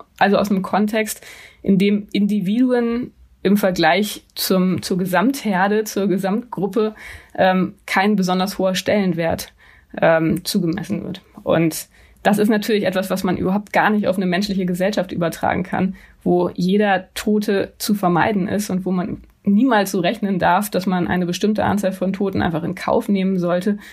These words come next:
um insgesamt eine Gesellschaft, ähm, zu schützen und in der Gesamtgesellschaft eine Verbreitung einzuschränken. Und insofern ist das ein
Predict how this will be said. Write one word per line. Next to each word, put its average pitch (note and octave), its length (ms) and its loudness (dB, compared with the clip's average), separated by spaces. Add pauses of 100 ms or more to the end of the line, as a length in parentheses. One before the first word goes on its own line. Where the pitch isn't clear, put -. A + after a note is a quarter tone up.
(220)
um G#3+ 300 2
insgesamt G3 680 0
eine F#3 300 0
Gesellschaft, F3+ 800 -2 (340)
ähm, F3 640 2 (340)
zu - 200 2
schützen A3 540 0
und G3 420 -2
in G#3 280 0
der F3+ 380 0
Gesamtgesellschaft F#3 840 0
eine F3 160 0
Verbreitung F3+ 500 0
einzuschränken. - 720 -6 (560)
Und F3+ 180 2
insofern G3+ 360 2
ist G#3+ 120 -4
das G#3+ 300 -6
ein F#3+ 440 0